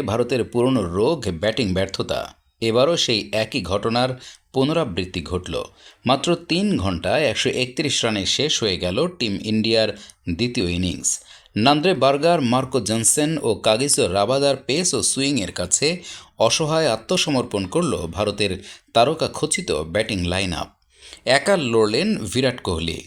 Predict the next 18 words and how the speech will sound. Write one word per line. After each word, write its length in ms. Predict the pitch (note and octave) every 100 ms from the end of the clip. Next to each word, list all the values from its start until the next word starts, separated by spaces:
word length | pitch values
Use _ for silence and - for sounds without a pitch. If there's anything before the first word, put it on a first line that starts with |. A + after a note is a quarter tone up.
| -
তবে 200 | G2+ F#2+
শেষ 220 | - D3+ -
রক্ষা 260 | B2+ B2 G2+
করতে 320 | - D3 -
পারলেন 380 | F2+ E2 D#2+ D#2+
না। 160 | D2+ A1+ - _ - - - -
বিকেল 400 | G2+ D3 G3 F3+ G#3+
পাঁচটা 340 | E3 E3+ G3+
ঊনত্রিশ 400 | D#3+ F3+ G#3+ A#3 -
মিনিট 240 | F#3 F#3 -
থেকে 260 | F3+ G#2+ C3+ A3 - - -
রাত 260 | A2 A2+ - -
আটটা 280 | C3 - E3+
তেত্রিশ 440 | - E3+ D3+ A2 -
মিনিট, 300 | F2+ F2 E2 -
মাত্র 260 | G2+ G#2 G#2 G2
তিন 140 | A#2+ C#3+ C3
ঘন্টায় 420 | G#2 F#2 B2